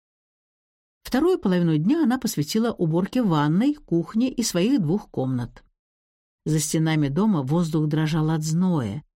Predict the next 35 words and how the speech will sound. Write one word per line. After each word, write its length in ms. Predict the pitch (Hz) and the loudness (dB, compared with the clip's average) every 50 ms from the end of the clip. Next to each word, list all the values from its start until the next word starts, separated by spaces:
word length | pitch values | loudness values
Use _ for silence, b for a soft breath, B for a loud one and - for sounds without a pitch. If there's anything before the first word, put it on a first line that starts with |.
| _ - | _ -2
и 100 | 180 180 | 0 2
Мот 260 | 202 214 226 226 - | 2 2 0 0 0
не 120 | 233 254 | 0 0
испытывала 500 | 247 - - - 214 214 202 180 185 190 | -2 -2 -2 -4 -2 -2 0 0 2 2
никакого 560 | 196 220 285 330 - 269 247 - 208 190 175 165 | 2 2 2 0 -2 -4 -2 -2 0 0 0 0
желания 440 | 165 165 156 151 170 185 185 170 | 0 2 0 2 2 2 2 0
выходить 460 | 156 156 151 - 151 151 160 165 156 - | 0 0 -2 -2 -2 0 0 -2 -2 -2
на 140 | 175 175 | -2 0
улицу, 520 | 208 247 240 185 139 - - - 117 127 - _ _ _ _ _ | 0 2 0 0 -2 -2 -4 -6 -6 -6 -8 _ _ _ _ _
понимая 420 | - 175 165 170 170 175 175 165 156 | 0 0 2 2 2 0 0 0 -2
в 80 | 151 | -2
то 100 | - - | -4 -4
же 140 | 156 156 170 | -2 -2 -2
время, 300 | 160 175 220 220 190 160 | -2 0 0 0 0 0
что 320 | 147 - - - 170 156 B B B B B _ | -2 -4 -2 -2 -2 -2 B B B B B _
нужно 440 | - 226 196 220 214 196 175 185 190 | -2 0 2 2 2 2 2 0 0
сходить 440 | 180 - - 196 185 170 180 175 156 | -2 -2 -2 -2 0 0 0 -2 -2
за 120 | 170 180 | -2 -4
продуктами. 840 | - - 202 202 180 165 156 - - - - - 107 98 82 73 - - _ _ _ _ _ _ - | -2 -2 -2 -2 0 -2 -2 -4 -6 -8 -8 -8 -6 -6 -8 -10 -14 -20 _ _ _ _ _ _ -8
Все 180 | - - 226 233 | -4 -2 0 2
должно 380 | 220 220 226 196 214 220 220 | 2 2 0 2 2 2 2
идти 200 | 220 220 - 220 | 0 0 -2 -4
своим 300 | 214 - - 226 226 220 | -2 -2 0 0 0 0
чередом, 680 | 214 - - 226 220 240 214 196 190 175 156 143 143 - _ _ _ | 0 0 -2 0 0 2 2 2 2 2 2 0 -2 -4 _ _ _
несмотря 460 | - 180 156 - 180 170 165 175 165 165 | -2 -2 0 0 0 0 0 0 0 0
на 140 | 156 151 | 0 0
то, 220 | 147 - 269 285 285 - _ _ _ | 0 0 -2 -2 -2 -4 _ _ _
что 200 | - - - 170 | -10 -4 -2 0
жильцов 380 | 156 165 170 170 - - 285 277 | 0 0 -2 -2 -2 -2 -4 -4
в 120 | - - | -6 -8
квартале 540 | - 156 147 139 - - 143 123 120 131 135 _ _ _ _ | -4 -4 -4 -2 -2 -4 -4 -4 -4 -6 -8 _ _ _ _
сейчас 400 | - - 214 196 - 285 277 - | -8 -6 -4 -2 -2 -2 -2 -2
оставалось 480 | 202 - - - 170 160 175 175 170 165 | -4 -4 -4 -4 -2 -2 0 -2 -2 -2
совсем 440 | - - 151 - - - 151 147 147 | -4 -4 -6 -4 -4 -2 -2 0 0
немного. 500 | 143 143 131 117 113 104 - - - | 0 -2 -2 -4 -6 -8 -10 -14 -20